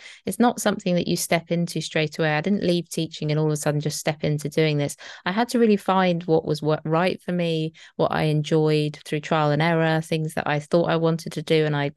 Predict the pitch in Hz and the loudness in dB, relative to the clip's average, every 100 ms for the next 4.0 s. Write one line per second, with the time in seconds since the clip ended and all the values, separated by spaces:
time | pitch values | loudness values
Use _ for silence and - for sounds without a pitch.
0 | - 151 151 - 156 147 156 - - 156 | -4 -4 -4 -4 -4 -4 -6 -4 -2 0
1 | 151 151 151 - - 170 165 - - 156 | 0 0 -2 -4 0 2 2 -2 -2 -2
2 | 156 151 143 180 202 285 - 208 156 190 | 0 0 0 -2 -2 -4 -2 -2 0 0
3 | 233 143 123 - 156 147 156 160 147 | 0 0 -4 -4 -4 -2 -2 0 -2